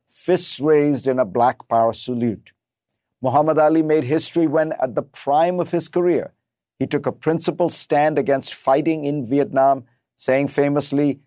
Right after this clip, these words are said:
that he had no problem with the Viet Cong. They were not oppressing blacks in America. There is a direct line from those moments to more recent instances of sports activism, like the American quarterback Colin Kaepernick's taking a knee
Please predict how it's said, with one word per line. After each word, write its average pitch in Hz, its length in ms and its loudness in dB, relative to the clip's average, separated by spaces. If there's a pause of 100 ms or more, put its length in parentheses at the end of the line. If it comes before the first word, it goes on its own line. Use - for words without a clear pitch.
(200)
that 120 140 0
he 143 200 2
had 147 220 4
no 135 160 0
problem 127 420 0
with 117 160 -2
the 120 80 0
Viet 113 400 0
Cong. 120 380 0 (260)
They 127 460 2
were 123 180 0
not 127 220 4
oppressing 127 560 -2
blacks 127 360 0
in 113 120 -4
America. 117 480 -2 (720)
There 135 140 2
is 127 120 0
a 127 60 0
direct 156 380 2
line 147 260 2
from 127 240 -4
those 147 300 2
moments 117 440 -6
to 135 100 -6
more 123 220 0
recent 156 420 0 (100)
instances 165 640 -2
of 131 120 -2
sports - 560 -2
activism, 127 720 -4
like 123 260 0
the 135 80 2
American 135 380 0
quarterback 131 560 0
Colin 143 340 2
Kaepernick's 135 760 -2 (200)
taking 175 400 0
a 160 60 2
knee 131 400 -2